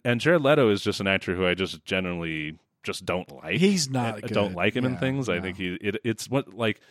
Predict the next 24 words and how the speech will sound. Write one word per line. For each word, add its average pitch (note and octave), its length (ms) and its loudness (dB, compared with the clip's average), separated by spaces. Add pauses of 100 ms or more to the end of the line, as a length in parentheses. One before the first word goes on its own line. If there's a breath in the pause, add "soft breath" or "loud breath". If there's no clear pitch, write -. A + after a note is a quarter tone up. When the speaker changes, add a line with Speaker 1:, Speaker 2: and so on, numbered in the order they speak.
(480 soft breath)
Speaker 1:
he's C#3 180 2
one D#3 120 4
of D#3+ 60 4
those C#3 160 6
guys A#2 300 4
you G#2+ 60 0
can A2+ 120 0
just A2+ 180 -2
always G2 340 2
see F#2+ 300 -2
the E2+ 100 -2
seams. D#2+ 520 -6
You F#2+ 60 -8
can A#2 120 -4
always B2+ 220 0
see F2+ 320 -6
the D#2+ 160 -6
acting. C#2 380 -12
Speaker 2:
He's C3 200 -2
Speaker 1:
You B2 120 -2
know? A2 60 0
Speaker 2:
pretty. F2+ 280 -8
That's A#2+ 220 -6
it. F2 200 -8